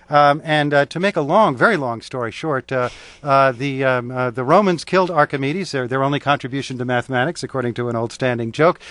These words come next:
And then, uh, the, uh, Aristotelian view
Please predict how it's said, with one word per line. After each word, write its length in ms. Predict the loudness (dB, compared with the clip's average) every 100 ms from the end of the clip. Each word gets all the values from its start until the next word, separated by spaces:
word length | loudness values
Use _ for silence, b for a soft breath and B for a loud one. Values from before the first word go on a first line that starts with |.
| B B
And 280 | 0 0 2
then, 300 | 0 0 0
uh, 240 | 2 2 0
the, 320 | -4 -2 0
uh, 140 | 0 0
Aristotelian 880 | -4 -4 -4 -10 -6 -2 0 0 -2
view 360 | 0 2 2